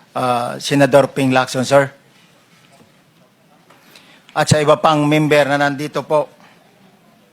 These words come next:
Ako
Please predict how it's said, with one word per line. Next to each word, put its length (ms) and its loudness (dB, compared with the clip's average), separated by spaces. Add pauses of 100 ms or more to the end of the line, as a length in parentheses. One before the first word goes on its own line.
(2250)
Ako 160 -8